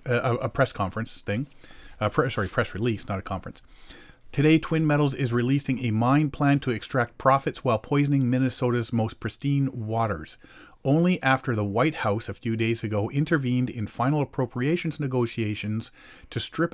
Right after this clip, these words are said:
out a directive for the National Academy of Sciences to study and inform the American people and Congress about the environmental impact of sulfide ore mining on the Boundary Waters Canoe Area Wilderness.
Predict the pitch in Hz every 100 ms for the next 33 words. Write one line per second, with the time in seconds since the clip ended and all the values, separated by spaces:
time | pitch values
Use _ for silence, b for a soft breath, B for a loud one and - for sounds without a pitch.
0 | - 131 139 - 117 101 98 107 139 -
1 | 113 113 - - 107 113 131 160 147 -
2 | 123 131 131 - 104 104 - 107 - 104
3 | - - 113 120 127 B B B - 107
4 | 104 101 - 151 156 135 127 127 107 -
5 | 139 - 135 135 135 B B B - 110
6 | - - 151 156 107 110 - - 113 117
7 | 117 104 104 139 170 156 123 127 123 -
8 | 113 110 - - - 135 - 117 - 127
9 | 135 107 98 92 98 123 - B B 104
10 | 98 110 123 135 117 110 110 - 113 110
11 | 104 104 98 120 110 90 80